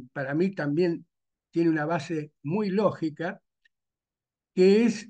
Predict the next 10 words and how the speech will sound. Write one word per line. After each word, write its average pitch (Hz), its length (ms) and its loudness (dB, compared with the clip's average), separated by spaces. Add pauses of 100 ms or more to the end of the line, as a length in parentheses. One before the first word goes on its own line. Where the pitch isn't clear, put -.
(120)
<clears throat> - 1500 -8
que 180 180 2
no 226 160 0
olvidemos 190 880 0 (140)
que 160 100 -2
desde 151 340 0
el 151 100 -4
dos 147 160 -4
mil 247 260 -2
veintitrés 180 840 -4